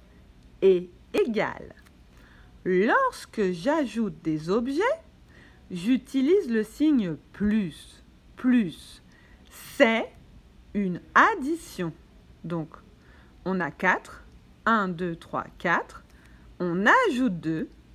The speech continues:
un, deux, quatre plus deux est égal à six.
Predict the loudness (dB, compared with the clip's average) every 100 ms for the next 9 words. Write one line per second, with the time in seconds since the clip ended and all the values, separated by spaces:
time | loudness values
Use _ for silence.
0 | -4 -2 -4 -6 -10 -10 -18 -20 -20 -20
1 | -20 -20 -20 -2 0 0 -6 -20 -20 -20
2 | -14 -6 -4 -4 -2 0 0 -4 -20 -20
3 | -20 -20 -20 -20 -20 -20 -20 -20 -20 -20
4 | -20 -20 -20 -20 -20 -20 -20 -20 -12 -8
5 | -2 0 0 0 0 -4 -10 -20 -20 -20
6 | -20 -20 -20 -20 -20 -2 -2 -2 -6 -4
7 | -4 -8